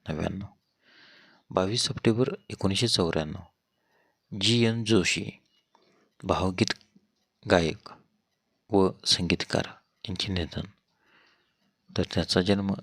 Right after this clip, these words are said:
सहा एप्रिल एकोणीसशे नऊ. बावीस सप्टेंबर दोन हजार सात,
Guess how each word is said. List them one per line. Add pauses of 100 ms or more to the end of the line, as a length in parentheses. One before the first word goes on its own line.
(100)
सहा
एप्रिल (140)
एकोणीसशे (280)
नऊ. (1500)
बावीस
सप्टेंबर
दोन
हजार
सात,